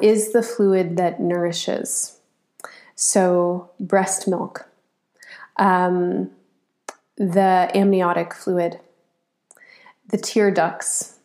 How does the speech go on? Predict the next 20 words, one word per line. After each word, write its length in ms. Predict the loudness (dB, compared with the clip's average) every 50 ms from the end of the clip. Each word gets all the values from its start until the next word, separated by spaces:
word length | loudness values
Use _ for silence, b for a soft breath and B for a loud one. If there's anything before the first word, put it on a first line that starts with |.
| _ -4
<laughs> 320 | -2 -2 -2 -4 -10 -14
Tears 360 | -4 0 2 2 2 2 0
can 160 | -2 -2 0 0
be 120 | 0 0
very 280 | 0 0 0 0 0 0
nourishing. 580 | -2 -2 -4 -4 -6 -8 -8 -8 -8 -8 -8 -10 -14 _ _ _ _ B B B B B B B B B B B B 2
Um, 640 | 4 4 4 4 2 2 2 2 0 0 -2 -6 -12 _ _ _ _ _ _ _ _ _ _ _ _ _ _ _ _ _ _ _ _
this 300 | 0 2 2 2 2 2
is 140 | 0 2 2
an 100 | 0 0
energy 580 | 2 0 2 4 4 2 2 2 2 0 2
that 220 | 2 0 0 -2 -4
has 440 | -2 0 0 0 0 0 -4 -6 -6
to 60 | -6
do 560 | -6 -4 -2 0 2 4 4 4 4 4 2 2 2 0 0
with 680 | 0 0 0 2 2 0 -2 -4 -6 -12 -20 -20 -20 _ b b b b b b b b b b
holding 1000 | _ -6 0 2 4 4 4 4 4 4 4 4 4 4 4 4 2 2 0 -2 -2
and 220 | -4 -4 -4 -6
containing 1080 | -6 -6 -6 -6 -4 -2 0 2 2 2 2 2 2 2 0 0 0 0 -2 -4 -6 -6 -4
and 640 | -2 -2 0 0 0 -2 -2 -2 -2 -4 -6 -6